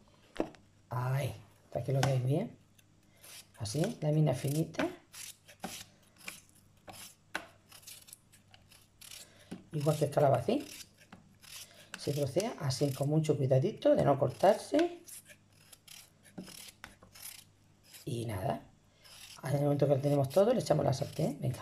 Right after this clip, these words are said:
pues mira. Voy a seguir troceándolo todo. Cuando tenga toda la patata troceada, os la enseño también, ¿vale? Venga, pues voy a ello.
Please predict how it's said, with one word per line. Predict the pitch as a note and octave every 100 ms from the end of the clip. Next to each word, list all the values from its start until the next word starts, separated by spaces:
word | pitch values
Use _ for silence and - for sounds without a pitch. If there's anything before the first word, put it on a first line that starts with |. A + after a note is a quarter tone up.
| -
pues | B2
mira. | C#3 C#3 - - - - - - _ -
Voy | D3+
a |
seguir | D3+ C#3+ D#3
troceándolo | C#3+ C3+ C#3 C#3 C#3
todo. | C#3 G3 A#3+
Cuando | D#3 C#3
tenga | E3+ E3+
toda | D3+ D3+
la |
patata | C#3 C#3+ C#3+
troceada, | C#3 C#3+ C3+ F3 A#3 C#4 D4+ - _ - - - _ _ _ _ -
os | D3+ D3
la | C#3+
enseño | C#3 D3 C#3+ C#3
también, | B2 A#2 B2+
¿vale? | D#3 A#3 E4+ - - - -
Venga, | C#3+ B2+ A#2+
pues | C3+ C#3+
voy | E3
a | C3+
ello. | B2+ B2+